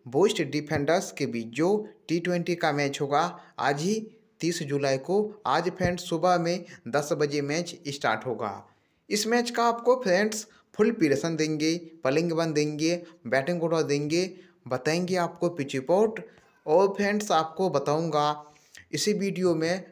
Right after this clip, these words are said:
ड्रीम इलेवन पर टीम बनाकर। बस आप लोग वीडियो में अंत तक बने रहना। तो चलिए पहले वीडियो शुरू करती है। मैच की बात करें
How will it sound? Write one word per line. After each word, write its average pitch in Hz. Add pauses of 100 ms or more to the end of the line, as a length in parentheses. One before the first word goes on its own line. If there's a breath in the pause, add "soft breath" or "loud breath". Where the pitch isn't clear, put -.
(120)
ड्रीम 139
इलेवन 143
पर 143
टीम 131
बनाकर। 139 (160)
बस 143
आप 170
लोग 180
वीडियो 135
में 175
अंत 156
तक 156
बने 120
रहना। 143 (540 loud breath)
तो 196
चलिए 160
पहले 143
वीडियो 143
शुरू 139
करती 113
है। 107 (640)
मैच 180
की 233
बात 214
करें 214